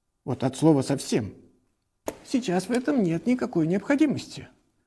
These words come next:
Мы можем посмотреть все. Нам даже не нужны, э, друзья, которые способны нам про это рассказать. Мы знаем, что происходит у них в жизни, потому что они постят сторис, где они находятся, с кем общаются там и так далее.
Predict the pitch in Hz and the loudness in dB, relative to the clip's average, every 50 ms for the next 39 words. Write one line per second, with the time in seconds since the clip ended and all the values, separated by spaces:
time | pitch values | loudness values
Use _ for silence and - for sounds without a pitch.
0 | _ _ _ 165 170 160 147 147 143 165 180 180 180 - - 208 214 208 - 226 | _ _ _ 4 6 6 6 4 2 0 0 -2 -2 -4 -4 -4 -6 -4 -4 -4
1 | 202 151 - - - - - - - - _ _ _ _ _ _ _ _ _ _ | -4 -4 -4 -8 -12 -10 -10 -10 -12 -14 _ _ _ _ _ _ _ _ _ _
2 | _ _ _ _ _ - 151 151 147 165 170 156 165 170 185 185 180 180 170 151 | _ _ _ _ _ -2 0 2 4 4 4 4 4 4 6 6 6 6 4 6
3 | 165 208 220 196 - - - - - - - - - - _ _ _ _ _ _ | 6 6 6 6 4 2 -6 -16 -20 -20 -20 -20 -20 -20 _ _ _ _ _ _
4 | _ _ _ _ _ - 185 156 156 160 160 147 143 143 143 135 - - - - | _ _ _ _ _ 0 2 2 4 4 4 4 2 2 0 -2 -4 -8 -12 -8
5 | - 220 160 170 175 190 185 180 220 269 320 320 294 233 170 147 147 - 147 147 | -4 2 4 6 6 6 4 4 2 2 2 2 2 2 2 2 2 2 0 2
6 | 160 156 143 143 139 127 - - - 151 156 - 180 151 139 143 135 127 120 - | 2 0 0 0 0 -2 -4 -2 0 0 2 2 2 0 2 0 0 -2 -2 -2
7 | 135 127 123 - 127 123 - - - 127 - - - - - _ _ _ _ _ | -2 -2 -2 -4 -6 -8 -6 -6 -6 -6 -6 -8 -14 -20 -20 _ _ _ _ _
8 | - 175 202 226 208 180 190 214 226 220 214 - - 190 185 185 175 151 143 - | 6 8 10 10 10 6 4 2 0 -2 -4 -2 -2 0 2 2 2 2 2 2
9 | 170 165 160 151 151 151 147 139 131 135 147 147 170 180 151 123 135 127 131 131 | 0 0 0 0 0 0 0 -2 0 0 0 0 0 0 -2 -4 -4 -6 -6 -6
10 | 135 127 127 - 131 127 120 113 110 110 113 113 - - - - - - 123 120 | -8 -10 -10 -8 -8 -6 -6 -8 -8 -10 -12 -10 -10 -12 -12 -12 -8 -4 -4 -4
11 | 120 - - - - - _ _ _ _ _ _ _ _ _ _ _ _ _ _ | -4 -4 -10 -16 -20 -20 _ _ _ _ _ _ _ _ _ _ _ _ _ _
12 | - 127 123 123 143 156 156 156 143 147 143 147 135 131 - 135 131 131 - 131 | -10 -8 0 4 6 8 8 8 6 4 2 0 -2 -4 -4 -6 -6 -6 -8 -10
13 | - - 143 143 143 139 143 143 - - 135 131 123 127 127 127 127 120 - 117 | -6 -2 0 0 0 0 0 -2 -4 -6 -6 -6 -6 -6 -8 -10 -12 -12 -10 -10
14 | 123 123 123 123 123 127 123 - - - - - | -8 -8 -6 -6 -6 -6 -6 -10 -14 -18 -20 -20